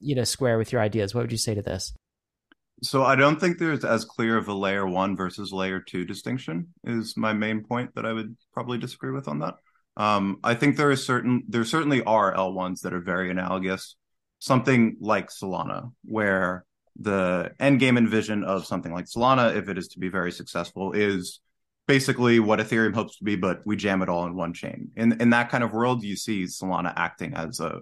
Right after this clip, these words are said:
Speaker 2: a money in some form if that were to work. Um, but for example, if you look at Cosmos app chains,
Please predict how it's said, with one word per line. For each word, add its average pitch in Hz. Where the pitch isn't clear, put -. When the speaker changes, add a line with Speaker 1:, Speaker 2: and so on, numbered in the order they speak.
Speaker 2:
a 95
money 90
in 87
some -
form -
if -
that -
were -
to -
work. -
Um, 92
but 107
for 120
example, 113
if 107
you 104
look 98
at 101
Cosmos 110
app 104
chains, 85